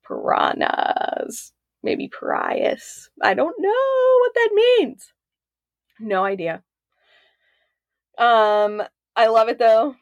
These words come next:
So, other people, please send me recordings of your partner sleeping. <laughs> Not maybe videos, but sounds. Not trying to be creepy, but you guys get the point. Please don't send me, like, some crazy, weird, freakish shit. But,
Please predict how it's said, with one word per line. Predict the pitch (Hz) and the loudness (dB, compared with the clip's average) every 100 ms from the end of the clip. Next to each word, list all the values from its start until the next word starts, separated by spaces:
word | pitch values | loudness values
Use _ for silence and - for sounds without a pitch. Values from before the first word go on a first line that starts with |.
| - | -14
So, | - 233 220 202 | 0 2 4 4
other | - 220 226 | 2 0 0
people, | 220 220 | -2 -4
please | 349 381 - | 0 -2 0
send | 214 | -2
me | 196 | -2
recordings | 202 202 190 | -2 -2 -2
of | 185 | -6
your | 185 | -8
partner | 190 180 185 | -6 -6 -6
sleeping. | 190 170 180 196 208 240 | -12 -12 -10 -10 -14 _
<laughs> | 254 403 - 523 523 - 453 _ _ _ _ _ _ - - - - - | -6 -6 -6 -20 -20 -6 -6 _ _ _ _ _ _ -20 -20 -20 -20 -6
Not | 370 427 381 | -2 2 2
maybe | 330 349 320 302 | 2 0 0 -2
videos, | 294 285 285 285 285 | -4 0 2 2 0
but | 262 | -6
sounds. | - 285 254 254 254 262 | 0 2 4 4 2 2
Not | 262 277 | 2 4
trying | 311 262 | 2 2
to | |
be | 254 247 | 0 -8
creepy, | - 247 226 226 226 | -4 -4 -2 -4 -2
but | 220 220 | -2 0
you | |
guys | 220 214 220 | 2 2 2
get | 208 | -2
the | |
point. | 208 254 202 202 | -2 0 0 0
Please | 277 294 | -2 0
don't | 240 247 | 0 0
send | 214 196 | -4 -4
me, | 190 | -4
like, | 185 180 | -4 -4
some | - 170 - - | -4 -6 -6 -10
crazy, | - 175 175 175 170 | -6 -6 -4 -8 -8
weird, | - 180 175 175 175 _ _ _ _ _ | -8 -6 -4 -6 -10 _ _ _ _ _
freakish | - 175 175 165 - - _ _ _ _ _ _ | -12 -10 -6 -6 -6 -14 _ _ _ _ _ _
shit. | - - - - _ _ _ _ - | -20 -6 -6 -6 _ _ _ _ -6
But, | - | -6